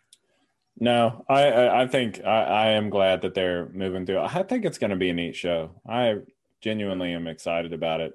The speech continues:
I like, I love, uh, the kind of bent reality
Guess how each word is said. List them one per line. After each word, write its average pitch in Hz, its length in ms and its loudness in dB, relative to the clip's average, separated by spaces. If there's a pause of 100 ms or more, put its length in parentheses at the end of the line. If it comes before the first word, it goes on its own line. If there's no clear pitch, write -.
I 82 80 -4
like, 92 280 -2 (760)
I 120 100 2
love, 139 500 0
uh, 98 500 2 (1400)
the 104 120 -4
kind 110 260 -2
of 90 160 -4 (180)
bent 110 260 -2
reality 101 760 0